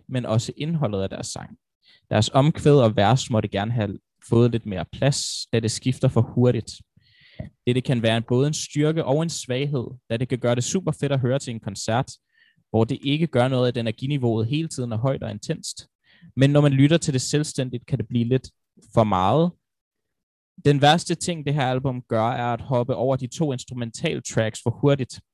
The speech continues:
De varer bogstaveligt talt under et minut, og det er virkelig ærgerligt, siden at bandet er helt fantastisk til at komponere instrumentaler. Der er virkelig mange elementer, som jeg utroligt godt kan lide. Der er flere elementer, som jeg kan lide,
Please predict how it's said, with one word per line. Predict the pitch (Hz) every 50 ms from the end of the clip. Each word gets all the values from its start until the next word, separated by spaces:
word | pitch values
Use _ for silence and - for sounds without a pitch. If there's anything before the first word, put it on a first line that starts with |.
| _ _ _ _ _ _ _ _ _ _ _ _ _ _ _ _ _ _ _ -
De | 131 120
varer | 120 120 135 139
bogstaveligt | 131 139 123 - - - 151 143 139 127
talt | - 156 139 127 117
under | 127 139 143 160 156
et | 143 135 -
minut, | 135 127 127 131 143 147 - 143
og | - - 127
det | 127 127
er |
virkelig | 120 131 135 - - 123 - _ -
ærgerligt, | 127 127 131 139 143 139 123
siden | - - - 127 127 127
at | 123 120 - -
bandet | 120 123 127 123 135 131
er | 123 113 - -
helt | 147 139 - - - _ _ -
fantastisk | 123 113 - - - - - 147 139 - - 131 117 - - -
til | - 127
at | 117 -
komponere | - - 117 107 117 110 117 110 110 110
instrumentaler. | 107 - - - 107 107 - - 107 - - 113 117 _ _ _ _ _ _ _ _ _ _ _ _ _ _ _ _ _ _ _ _ _ _ _ _
Der | 123 127
er | 127
virkelig | 135 151 151 156 170 147
mange | 123 117 127 147 147
elementer, | 131 123 120 120 131 147 151 151 151 151 147 - -
som | - - 143 123 117
jeg | 113 110 107
utroligt | 113 113 - - - 190 175 151 135 -
godt | - 120 113 -
kan | - 120 113
lide. | 110 107 - - _ _ _ _ _ _ _ _ _ - - -
Der | - 120
er | 120
flere | 135 - - 143 143 156 165 165
elementer, | 151 135 127 131 139 143 139 139 135 139 139 _ _ _ _ _ _ _ _ _ _ _ _ _ _ _ - -
som | - - 139 127
jeg | 120 107
kan | - - 131 123
lide, | 139 180 180 -